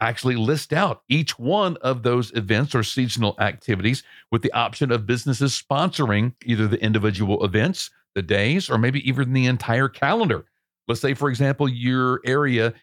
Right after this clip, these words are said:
is popular for car shows during a particular time of the year. Well, your sponsored event calendar can cover every car show that's happening throughout that time and be the hub that everyone turns to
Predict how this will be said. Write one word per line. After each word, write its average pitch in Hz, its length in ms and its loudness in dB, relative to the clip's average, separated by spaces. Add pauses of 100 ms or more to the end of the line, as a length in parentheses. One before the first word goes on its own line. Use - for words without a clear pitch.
(100)
is 110 140 0
popular 120 460 0
for 131 160 0
car 160 360 0
shows 90 560 -2 (220)
during 117 240 2
a 107 40 0
particular 110 500 -2
time 101 420 0
of 92 140 0
the 98 80 2
year. 95 340 0 (300)
Well, 98 260 0
your 98 200 -2
sponsored 123 520 -2
event 110 320 -2
calendar 139 800 0 (120)
can 131 100 -2
cover 135 280 0 (120)
every 151 640 0
car 170 260 0
show 110 360 0
that's 120 200 -2
happening 135 560 0
throughout 131 460 0
that 107 180 0
time 101 360 0 (340)
and 131 200 2
be 165 140 2
the 139 140 2
hub 156 400 -2
that - 120 -4
everyone 131 440 0
turns 214 380 -2
to 113 280 0